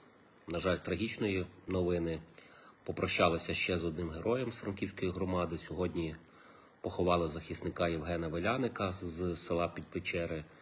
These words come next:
Івано-Франківської громади. Е, поховали героя на кладовищі села Підпечари.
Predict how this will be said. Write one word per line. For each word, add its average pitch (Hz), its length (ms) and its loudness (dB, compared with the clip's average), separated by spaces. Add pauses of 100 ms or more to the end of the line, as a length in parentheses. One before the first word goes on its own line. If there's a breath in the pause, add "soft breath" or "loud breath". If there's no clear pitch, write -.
(360 loud breath)
Івано-Франківської 85 840 0
громади. 78 560 -4 (680 loud breath)
Е, 76 240 -6 (100)
поховали 92 480 4
героя 87 520 0 (440)
на 82 220 -4
кладовищі 87 600 2
села 82 260 0
Підпечари. 90 720 -2